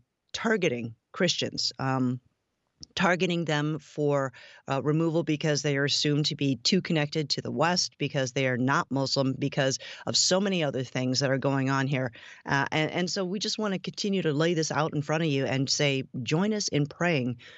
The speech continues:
for the body of Christ in Nigeria, for ministries that are active in this area, um,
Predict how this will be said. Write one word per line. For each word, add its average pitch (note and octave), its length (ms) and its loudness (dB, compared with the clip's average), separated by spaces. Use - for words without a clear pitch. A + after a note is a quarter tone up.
for A3 180 4
the G#3+ 80 2
body E3 280 0
of C#3 80 -4
Christ C#3+ 380 -2
in C3 80 -4
Nigeria, B2+ 400 -2
for E3 180 2
ministries C#3+ 800 0
that D3+ 180 4
are C#3+ 160 2
active D3+ 340 -6
in C3 80 -2
this B2+ 220 -4
area, C3 380 0
um, C#3 320 2